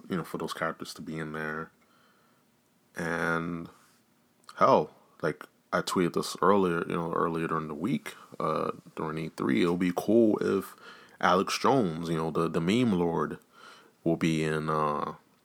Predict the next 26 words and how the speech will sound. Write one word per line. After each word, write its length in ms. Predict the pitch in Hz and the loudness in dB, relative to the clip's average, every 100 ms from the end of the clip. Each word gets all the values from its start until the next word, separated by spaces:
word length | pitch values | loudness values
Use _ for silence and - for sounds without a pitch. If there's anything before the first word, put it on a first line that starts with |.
| _ _ - | _ _ -8
in 100 | 85 | -6
Smash. 720 | 78 - 80 78 - - - - | -2 0 2 2 -2 -8 -10 -8
You 80 | 82 | -4
know, 500 | 82 95 90 90 90 - - | 0 2 2 0 0 -6 -6
just 320 | 82 - - - - - - | -4 -2 -6 -12 -20 -20 -14
put 140 | - 104 | 0 4
him 120 | 101 | 6
in 200 | 101 98 | 4 4
there. 520 | 98 98 98 95 95 - _ _ _ _ _ _ _ _ - | 4 6 6 4 2 -4 _ _ _ _ _ _ _ _ -6
Uh, 680 | 78 76 76 76 80 78 - | -2 0 0 -2 -4 -4 -6
you 100 | - | -8
gotta 240 | - 85 - | -2 -2 -2
put, 460 | - - 80 78 - _ _ _ _ - - - - | -4 0 0 -2 -8 _ _ _ _ -20 -20 -10 -4
uh, 100 | 92 | 0
put 240 | - 101 | 2 4
Joe 160 | 95 92 | 8 8
Rogan 320 | 92 104 90 | 10 6 4
in 160 | 78 78 | -2 -4
there. 280 | 80 - - - _ - | -8 -10 -16 -20 _ -2
<laughs> 480 | - 156 - 160 - _ - - - - - _ - - - - | 4 4 4 -4 -6 _ -20 -20 -20 -20 -20 _ -20 -20 -20 -16
So 360 | - 80 78 82 | -6 -4 -2 -2
it'll 260 | 85 85 | -4 -4
be 260 | 87 87 87 | 0 2 2
the, 580 | 82 82 78 78 78 - | 0 0 0 -2 -4 -6
it'll 140 | - 78 | -6 -4
be 400 | 82 82 85 | -4 -2 -4